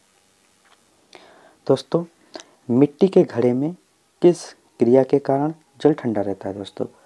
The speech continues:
दोस्तों, जो मिट्टी का घड़ा होता है इसमें किस क्रिया के कारण दोस्तों जल जो है ठंडा रहता है? तो यह दोस्तों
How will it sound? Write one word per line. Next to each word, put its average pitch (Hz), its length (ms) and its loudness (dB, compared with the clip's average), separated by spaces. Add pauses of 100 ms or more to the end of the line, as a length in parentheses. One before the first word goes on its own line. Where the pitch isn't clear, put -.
(240)
दोस्तों, 135 240 -6
जो 156 60 2
मिट्टी 147 260 0
का 156 100 4
घड़ा 131 220 -4
होता 131 300 -6
है 151 180 -4
इसमें 139 380 -4
किस 147 160 -4
क्रिया 135 260 -2
के 131 120 -8
कारण 131 360 0
दोस्तों 131 360 -6
जल 131 180 -4
जो 131 100 -8
है 131 60 -10
ठंडा 131 300 -8
रहता 135 280 -8
है? 185 200 -8 (720)
तो 131 60 2
यह 131 160 4
दोस्तों 127 420 -2